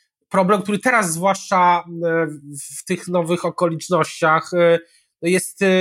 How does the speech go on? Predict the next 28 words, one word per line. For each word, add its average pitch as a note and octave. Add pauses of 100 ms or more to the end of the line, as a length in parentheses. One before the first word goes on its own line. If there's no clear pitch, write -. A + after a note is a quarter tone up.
(500)
na G3
pierwszym G3
planie, G3
tak, C#3+
że C#3+
w -
Polsce E3
nie E3
ma, D#3+ (440)
e, - (140)
zwłaszcza D#3+
młodzi E3
ludzie D#3
nie D#3+
mają D#3 (440)
z-, C#3
dużych D#3+
szans, D#3
żeby D#3
kupić, -
e, D3 (500)
własne D3+
mieszkanie, E3 (300)
a A#2
mieszkań C#3+
tanich D#3+
na D#3
wynajem, D3+